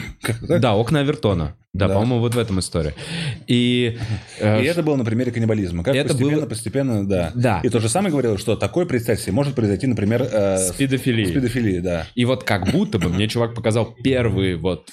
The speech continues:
Speaker 2: какие-то вот наметки та-, того, что педофилов, ну вот как он мне сказал, их выделяют в отдельный гендер.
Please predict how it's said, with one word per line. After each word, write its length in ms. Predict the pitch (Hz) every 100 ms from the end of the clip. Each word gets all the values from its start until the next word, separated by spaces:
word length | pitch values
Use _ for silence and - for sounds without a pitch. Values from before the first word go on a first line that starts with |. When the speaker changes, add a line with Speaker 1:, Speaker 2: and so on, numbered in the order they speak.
| 85
Speaker 2:
какие-то 420 | 95 107 98 92
вот 300 | 87 90 -
наметки 640 | 98 98 107 139 160 -
та-, 120 | - 90 92 220 85 - _ _ -
того, 460 | 123 127 202 202
что 240 | - - 107
педофилов, 760 | - 110 107 - 185 175 101
ну 100 | 123
вот 140 | 104 -
как 160 | - 135
он 140 | 104
мне 100 | 85
сказал, 420 | 95 78 78 76 _ _ _ _ _ _ _ _ -
их 140 | 123
выделяют 420 | 127 113 135 127 107
в 40 |
отдельный 360 | 107 120 110 101
гендер. 440 | 98 101 80